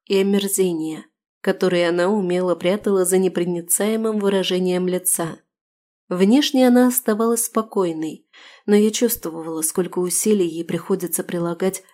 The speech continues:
чтобы усмирить бешеное сердцебиение и дрожь в руках. «Как поживаешь, сладенькая?»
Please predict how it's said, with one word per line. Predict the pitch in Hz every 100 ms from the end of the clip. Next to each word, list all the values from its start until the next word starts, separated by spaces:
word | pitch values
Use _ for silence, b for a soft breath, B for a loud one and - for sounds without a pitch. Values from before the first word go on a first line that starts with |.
| _ -
чтобы | - 226 208
усмирить | 220 240 226 214 208
бешеное | 165 226 - 214 208
сердцебиение | 202 190 180 - 175 170 175 185 190 190 180 _ _ -
и |
дрожь | 214 190 165 -
в | 190
руках. | 196 - 156 - - _ _ _ _ _ _ _ _ _ _ _
«Как | - 170 165 -
поживаешь, | 175 160 165 170 170 196 170 - - - - _
сладенькая?» | - - 170 175 185 175 156 180 - 143 -